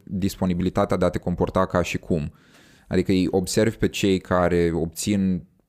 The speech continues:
rezultate spectaculoase în domeniile lor și vrei să obții și tu genul acela de rezultate. Ok, cum ar fi să te comporți ca și cum ești deja genul acesta de persoană? Uh, pentru că un fenomen foarte interesant psihologic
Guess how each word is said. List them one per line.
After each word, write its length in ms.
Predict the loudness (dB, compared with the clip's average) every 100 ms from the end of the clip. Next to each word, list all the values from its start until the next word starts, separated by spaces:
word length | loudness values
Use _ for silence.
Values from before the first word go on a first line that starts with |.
| -4
rezultate 500 | 0 0 2 2 0
spectaculoase 840 | -2 -2 0 -2 2 2 2 0
în 60 | 0
domeniile 440 | 0 0 0 0
lor 240 | 2 2 0
și 560 | -4 -4 0 0 -2 -4
vrei 340 | -4 2 2
să 340 | 2 0 0 0
obții 320 | 0 0 0
și 160 | -2 -2
tu 120 | -2
genul 260 | 0 0 0
acela 260 | 0 0
de 80 | 0
rezultate. 440 | -2 -2 -2 -4
Ok, 220 | -2 -2 -4 -8 -20 _
cum 140 | -2
ar 100 | -2
fi 80 | -2
să 80 | -6
te 60 |
comporți 380 | -4 -2 -2 -2
ca 140 | 0 0
și 140 | -2
cum 260 | -4 -2 -2
ești 420 | 2 0 0 -2
deja 300 | -2 2 2
genul 240 | 2 0 -2
acesta 560 | -2 -4 -2 -4 -4 -10 _ _
de 140 | -6 -4
persoană? 640 | 0 -2 0 -2 -2 -8 -14 -20 -8
Uh, 220 | -2 0
pentru 260 | 2 -2 0
că 60 | -2
un 100 | -2
fenomen 440 | 0 0 2 0
foarte 460 | -2 0 2 2 0
interesant 560 | 0 0 0 0 -2
psihologic 840 | -2 -4 0 2 2 2 -2 -4